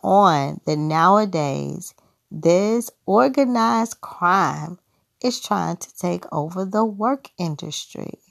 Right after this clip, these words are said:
Say what? Say how? Say why? Um, the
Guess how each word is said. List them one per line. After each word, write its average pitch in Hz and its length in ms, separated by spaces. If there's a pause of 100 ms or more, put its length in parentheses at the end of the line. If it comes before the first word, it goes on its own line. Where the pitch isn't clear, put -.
(360)
Say 165 480
what? 185 640
Say 147 340
how? 175 520
Say 185 340
why? 151 480 (1040)
Um, 233 440 (600)
the 440 280